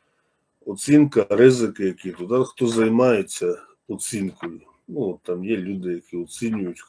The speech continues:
які там продають свої послуги. От це можна і самостійно робити.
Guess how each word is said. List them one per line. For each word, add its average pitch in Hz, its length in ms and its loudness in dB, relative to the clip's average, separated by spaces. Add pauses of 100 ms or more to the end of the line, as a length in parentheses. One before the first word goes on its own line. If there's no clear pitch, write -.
(120)
які - 240 -20
там 85 240 -10
продають 98 520 -4
свої 95 280 -8
послуги. 90 580 -10 (580)
От 98 100 -16
це - 160 -6
можна 95 340 -2
і 87 40 -6
самостійно 95 680 -6
робити. 87 520 -6